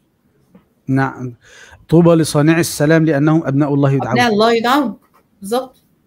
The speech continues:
Speaker 1: "وكل من ولد من الله لا يخطئ"، ف-، وما إلى ذلك يعني.
Speaker 2: صحيح.
Speaker 1: طيب، انتوا، آه، ده أنا يا رب ألاقيها، بس ظني إني مش هعرف ألاقيها دلوقتي لأنها أحد النصارى على تويتر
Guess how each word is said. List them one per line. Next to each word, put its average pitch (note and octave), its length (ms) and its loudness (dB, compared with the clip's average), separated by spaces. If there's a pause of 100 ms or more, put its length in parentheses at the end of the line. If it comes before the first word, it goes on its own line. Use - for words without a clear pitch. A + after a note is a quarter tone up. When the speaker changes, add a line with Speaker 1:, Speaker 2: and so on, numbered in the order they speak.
(500)
Speaker 1:
"وكل E3+ 400 2
من D3+ 160 0
ولد D#3 340 4
من C#3+ 220 0
الله C#3+ 400 0
لا C#3 340 -2
يخطئ"، D3+ 420 -6
ف-، - 140 -14 (340)
وما D3+ 300 0
إلى C3+ 120 -4
ذلك B2 400 -8
يعني. A2+ 140 -18 (1800)
Speaker 2:
صحيح. A#2 280 -12
Speaker 1:
طيب، B2 120 -6
انتوا، D#3 420 -2
آه، C3+ 140 -6 (200)
ده D3 120 2
أنا E3+ 160 6
يا F3 60 6
رب G3 220 0
ألاقيها، E3+ 380 0
بس - 540 -8
ظني E3 400 2
إني D3 160 2
مش C3+ 220 -2
هعرف D#3 280 0
ألاقيها D3 300 0
دلوقتي C3+ 480 -2
لأنها C3 560 -2 (840)
أحد E3 240 2
النصارى D3+ 760 2
على D3 240 0
تويتر - 540 -6